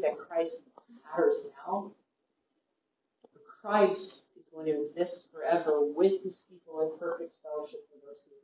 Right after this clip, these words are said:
accept his perfect life instead of their life, and his death instead of our punishment for our sin,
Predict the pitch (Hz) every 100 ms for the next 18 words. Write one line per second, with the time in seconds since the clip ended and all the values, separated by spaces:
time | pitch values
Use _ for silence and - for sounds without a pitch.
0 | _ _ _ 165 139 - - _ _ _
1 | _ _ _ _ _ _ _ 185 196 196
2 | 196 - 185 - 170 160 151 147 156 156
3 | - 156 135 147 143 131 120 117 _ _
4 | _ _ _ - - 196 214 208 - 185
5 | 180 - - 175 165 170 165 165 160 160
6 | 165 160 156 - _ _ 143 135 139 -
7 | - 131